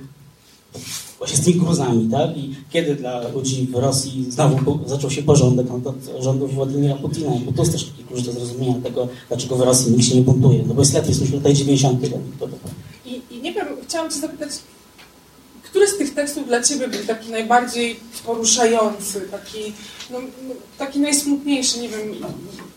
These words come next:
Speaker 1: Znaczy,
Speaker 2: wzruszający?
Speaker 1: znaczy, najbardziej poruszający zdecydowanie ten, ja... z-,
Speaker 2: Ten z
Speaker 1: e,
Speaker 2: Czeczenii.
Speaker 1: nie,
Speaker 2: Nie.
Speaker 1: ten, ten z, z, z, z, z samolotem pod Donieckiem. To był taki tekst, który, znaczy, nie, nie, no,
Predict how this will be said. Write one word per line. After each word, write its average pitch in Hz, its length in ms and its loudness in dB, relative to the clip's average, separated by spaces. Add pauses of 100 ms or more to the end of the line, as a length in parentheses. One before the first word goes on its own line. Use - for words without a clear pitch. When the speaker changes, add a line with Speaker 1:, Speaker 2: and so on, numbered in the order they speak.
(380)
Speaker 1:
Znaczy, 156 160 0
Speaker 2:
wzruszający? 220 640 4
Speaker 1:
znaczy, - 220 0
najbardziej 131 400 6
poruszający 139 460 4 (380)
zdecydowanie 143 420 2
ten, 127 300 0
ja... 135 200 6 (140)
z-, 135 120 -4 (480)
Speaker 2:
Ten 247 100 2
z 123 60 8
Speaker 1:
e, 120 120 4
Speaker 2:
Czeczenii. - 340 -6 (320)
Speaker 1:
nie, 143 220 -6
Speaker 2:
Nie. 127 80 -4
Speaker 1:
ten, 123 340 -4 (140)
ten 131 300 -2
z, - 80 -6 (500)
z, - 280 0
z, - 220 2 (420)
z, 120 200 -4 (300)
z - 340 -2 (100)
samolotem 135 580 -2 (200)
pod 117 140 -4
Donieckiem. 120 640 0 (440)
To 143 80 -6
był 135 160 -2
taki 151 280 -4
tekst, 165 280 2
który, 151 260 6
znaczy, - 280 0 (260)
nie, 135 160 -6 (140)
nie, 139 200 -2
no, 143 80 0